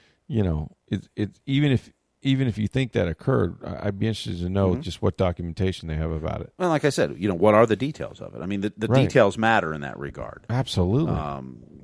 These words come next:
Speaker 2: y-, you know, saying that he was talking to Montreal back in twenty fourteen before anyone knew it sounds bad and it can get
Speaker 1: Yeah.
Speaker 2: people upset. But
Speaker 1: But what's the context? You know?
Speaker 2: but I don't know if it's, if he did anything wrong or anything that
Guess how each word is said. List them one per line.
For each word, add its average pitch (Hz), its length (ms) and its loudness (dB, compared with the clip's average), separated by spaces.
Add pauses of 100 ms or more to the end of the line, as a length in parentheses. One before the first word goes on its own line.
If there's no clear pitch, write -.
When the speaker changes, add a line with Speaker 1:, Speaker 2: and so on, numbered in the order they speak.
Speaker 2:
y-, 104 100 -18 (180)
you 107 120 -8
know, 80 80 -6
saying 117 440 2
that 87 140 0
he 98 80 -4
was 95 120 -2
talking 92 300 2
to 90 40 -4
Montreal 85 320 -4
back 80 220 -4
in 80 60 -10
twenty 82 200 -10
fourteen 82 400 -6
before 87 220 -6
anyone 80 280 -6
knew 123 200 4
it 101 180 4 (320)
sounds 107 380 -2
bad 71 440 -4 (200)
and 87 180 -8
it 80 60 -12
can 90 160 -8
get 90 160 0
Speaker 1:
Yeah. 90 100 0 (320)
Speaker 2:
people 95 340 -2
upset. 95 640 -2
But 85 160 -4
Speaker 1:
But 101 100 0
what's 107 200 2
the 107 60 -6
context? 98 680 -4
You 92 100 -10
know? 82 140 -2
Speaker 2:
but 92 280 0 (420)
I 90 180 -2
don't 104 180 0
know 98 240 2
if - 140 -4
it's, - 500 -6
if 95 140 -8
he 98 120 -4
did 95 200 2
anything 92 320 -4
wrong 95 360 -2
or 92 140 -2
anything 92 380 -4
that 90 180 -2